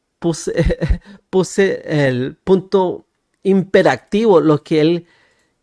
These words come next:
quería decir en todos sus videos. Entonces va a ser muy, muy bueno eso porque es muy interesante cuál fue el punto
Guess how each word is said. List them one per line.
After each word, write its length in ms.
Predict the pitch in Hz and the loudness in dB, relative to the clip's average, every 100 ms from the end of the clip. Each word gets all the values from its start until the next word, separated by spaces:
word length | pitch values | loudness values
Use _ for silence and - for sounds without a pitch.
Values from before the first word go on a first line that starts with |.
| _ | _
quería 360 | 160 143 147 | 0 2 2
decir 360 | 143 135 - 143 | 0 -4 -2 -2
en 100 | 131 | -2
todos 200 | - 131 | -6 -6
sus 140 | 151 | -6
videos. 360 | 127 120 139 135 | -4 0 0 -2
Entonces 440 | 127 139 131 160 | -6 -4 -2 -4
va 160 | 151 156 | 2 0
a 40 | |
ser 220 | 160 233 196 | 4 0 2
muy, 360 | 214 220 247 | 0 2 2
muy 160 | 226 233 | 2 0
bueno 440 | 208 214 214 196 | 4 4 4 2
eso 240 | 196 - 190 | 0 -2 -8
porque 380 | 196 - 165 - | -10 -6 -6 -4
es 180 | 160 | -6
muy 180 | 220 269 | -4 -4
interesante 760 | 262 226 165 160 208 - 208 - _ _ _ | -2 0 0 0 -2 0 -2 -2 _ _ _
cuál 320 | 185 175 156 | 2 2 0
fue 160 | - 185 | -2 -2
el 120 | 170 | -2
punto 580 | - 175 165 190 175 | 0 -2 0 -2 -2